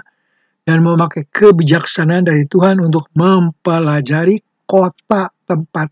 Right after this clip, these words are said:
tinggal yang akan dituju. Abraham tidak sebahagia pasangan suami istri ini karena tempat yang dituju tidak diberitahu, sehingga tiap saat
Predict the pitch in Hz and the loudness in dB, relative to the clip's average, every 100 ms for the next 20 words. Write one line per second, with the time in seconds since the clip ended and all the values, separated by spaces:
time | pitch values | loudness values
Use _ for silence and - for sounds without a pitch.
0 | _ 175 160 185 190 170 151 170 156 160 | _ -4 0 0 0 -2 -4 -2 -2 0
1 | 196 165 - _ _ _ _ _ _ - | 2 0 -2 _ _ _ _ _ _ -20
2 | - _ _ _ _ _ _ _ 170 165 | -20 _ _ _ _ _ _ _ -2 0
3 | 147 151 180 254 139 - _ _ _ _ | 0 2 4 4 2 -6 _ _ _ _
4 | _ _ 160 156 156 143 170 143 135 147 | _ _ -2 0 -2 -2 0 0 0 2
5 | 185 151 - - 151 151 143 160 160 165 | 2 2 -4 -4 -2 -2 -4 -4 -2 -2
6 | 175 - 220 262 143 _ _ _ _ - | -2 2 4 4 -2 _ _ _ _ -6
7 | 160 156 160 151 151 156 147 147 - - | -2 -2 -2 -4 -2 0 0 -2 -6 -4
8 | 139 135 165 147 139 208 170 _ _ - | -2 -2 -2 -2 2 0 0 _ _ -2
9 | 156 143 160 160 - - 160 151 139 143 | 0 2 0 -2 -8 -4 2 2 2 0
10 | 139 139 165 147 - _ _ _ _ - | 0 -2 2 0 -2 _ _ _ _ -2
11 | 165 160 151 143 165 143 - - 151 - | 2 2 0 0 0 0 -2 -8 -8 -6
12 | 185 175 | -4 -4